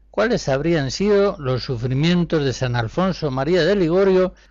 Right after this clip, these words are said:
al verse ya en su ancianidad excluido por el Papa de la congregación de los redentoristas que él había fundado? En el siglo diecinueve,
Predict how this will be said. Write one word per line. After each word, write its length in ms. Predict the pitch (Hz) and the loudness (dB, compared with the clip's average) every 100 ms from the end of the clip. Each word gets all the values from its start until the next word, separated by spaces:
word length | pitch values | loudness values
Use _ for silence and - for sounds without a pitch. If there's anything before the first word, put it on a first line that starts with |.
| _ | _
al 280 | 139 143 139 | -4 -2 -2
verse 800 | 151 202 185 - 185 180 175 - | 0 0 0 0 2 2 0 -4
ya 280 | - 143 165 | -8 -2 0
en 160 | 160 127 | 0 -2
su 160 | 131 | -4
ancianidad 880 | 123 117 - 151 175 190 214 196 - _ - | -4 -6 -4 -2 0 2 2 2 -2 _ -4
excluido 920 | 175 - - 139 165 254 226 147 117 | -4 -4 -8 -4 0 2 2 -2 -2
por 160 | 131 | -2
el 140 | 123 120 | -2 -4
Papa 560 | - 170 - 160 156 320 - | -4 -4 -2 -4 -4 -8 -12
de 240 | 131 127 | -6 -4
la 160 | 123 120 | -2 -4
congregación 880 | - 120 120 120 113 - 156 160 156 | -4 -8 -4 -2 -4 -4 -2 0 0
de 100 | 139 | 0
los 140 | 135 | -2
redentoristas 920 | 143 139 135 131 139 165 - - 143 - | -2 -2 -2 -6 -4 -4 -4 -4 -4 -4
que 160 | 139 | -4
él 100 | 127 | -2
había 320 | 120 156 160 | -4 -2 -2
fundado? 680 | 135 139 143 208 233 120 104 - _ _ _ _ _ _ _ _ _ _ _ _ _ | -2 -6 -2 0 0 -2 -6 -14 _ _ _ _ _ _ _ _ _ _ _ _ _
En 160 | - 170 | -2 0
el 140 | 180 | 0
siglo 400 | - 233 208 202 | 0 -2 2 2
diecinueve, 880 | 185 175 185 196 247 214 151 113 | 2 0 0 2 2 4 2 0